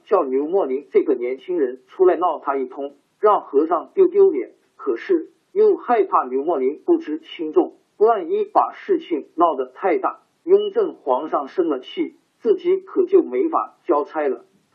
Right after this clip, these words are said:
就在这时，他眼睛一瞟，瞧见皇上正在下边躲着看呢。皇上站着，大臣却稳坐不动，是失礼的。便假装想要疏散一下，连忙离座起身，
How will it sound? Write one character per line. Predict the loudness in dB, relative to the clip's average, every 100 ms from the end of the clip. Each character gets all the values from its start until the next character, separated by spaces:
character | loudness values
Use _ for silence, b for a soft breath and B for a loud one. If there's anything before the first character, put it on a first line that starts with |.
| _
就 | 0 2
在 | 2 -2
这 | 2 2 2
时， | -2 -2 -2 -4 _ _
他 | 2 2
眼 | 2 -4 -4
睛 | -4
一 | -4 -4
瞟， | -8 -10 -10 _ _ _
瞧 | 0 2 2
见 | 0
皇 | -2 -6 -6 -2
上 | -4 -4 _ 0
正 | 0 0
在 | -2 -2
下 | 0 -2
边 | 0 -2 -2 0
躲 | 0
着 | 0 -8
看 | -4 -4 -4
呢。 | -14 _ _ _ _ _ _
皇 | 0 2 0
上 | -4 -2
站 | 0 -2 0
着， | -4 -4 _ _ _
大 | 0 0 0
臣 | -6 -14
却 | -6 2
稳 | 4 2 -2 2
坐 | 4
不 | 4 -2 2
动， | 2 2 _ _
是 | -6 -6
失 | -4 -2 -2
礼 | -2
的。 | -10 -12 _ _ _ _ _
便 | -2 0 0
假 | -2 -4
装 | 2 2 0 -8 _
想 | -4 -4 0
要 | -2 -2
疏 | 0 0
散 | 2 -4
一 | -4
下， | -2 -2 -4 _ _
连 | -2 0
忙 | 0 -4 -6
离 | 4
座 | 6 6
起 | 0 -14 -8
身， | -4 -4